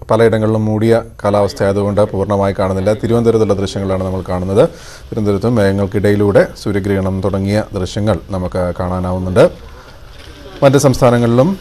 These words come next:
ആ, ആ, സൂര്യഗ്രഹണത്തിൻ്റെ ദൃശ്യങ്ങൾ, വിവിധയിടങ്ങളിലുള്ള ദൃശ്യങ്ങൾ നമുക്ക് പ്രേക്ഷകരിലേക്ക് എത്തിക്കുന്നു. ഏതായാലും തിരുവനന്തപുരത്തുള്ള ദൃശ്യങ്ങളാണ്. അതിഥികളും ഈ ഘട്ടത്തിൽ നമ്മളോടൊപ്പം ചേരുന്നു വിശകലനത്തിനായി.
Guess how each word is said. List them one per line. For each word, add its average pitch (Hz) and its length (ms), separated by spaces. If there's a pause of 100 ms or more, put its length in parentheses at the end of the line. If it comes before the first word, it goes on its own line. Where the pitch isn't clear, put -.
(100)
ആ, 127 60 (1000)
ആ, 113 80
സൂര്യഗ്രഹണത്തിൻ്റെ 107 680
ദൃശ്യങ്ങൾ, 107 440
വിവിധയിടങ്ങളിലുള്ള 104 680
ദൃശ്യങ്ങൾ 95 400
നമുക്ക് 92 360 (200)
പ്രേക്ഷകരിലേക്ക് 92 520
എത്തിക്കുന്നു. 98 300
ഏതായാലും 95 240
തിരുവനന്തപുരത്തുള്ള 98 460
ദൃശ്യങ്ങളാണ്. 92 560 (480)
അതിഥികളും 98 480 (100)
ഈ 104 80
ഘട്ടത്തിൽ 95 460
നമ്മളോടൊപ്പം 92 440
ചേരുന്നു 92 340
വിശകലനത്തിനായി. 95 680